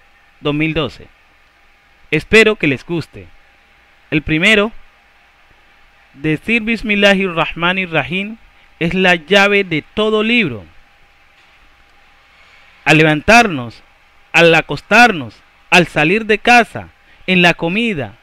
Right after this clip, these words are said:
al leer un libro, al firmar cualquier escrito y en el momento de tomar una decisión,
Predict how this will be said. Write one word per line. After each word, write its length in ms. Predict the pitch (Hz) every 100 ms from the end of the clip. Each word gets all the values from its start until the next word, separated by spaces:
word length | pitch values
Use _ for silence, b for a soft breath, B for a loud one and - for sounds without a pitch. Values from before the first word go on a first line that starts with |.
| _ 175
al 200 | 180 160
leer 280 | 165 226
un 160 | 233 220
libro, 420 | 247 208 131 98 _ b b
al 180 | 196 185
firmar 400 | 180 170 196 226
cualquier 460 | 226 208 185 247
escrito 580 | 240 - 262 226 - 104 _ b b
y 80 | 180
en 100 | 180
el 80 | 170
momento 460 | 170 180 247 254 233
de 80 |
tomar 420 | 202 165 170 202 185
una 200 | 190 185
decisión, 640 | 165 143 - 202 220 254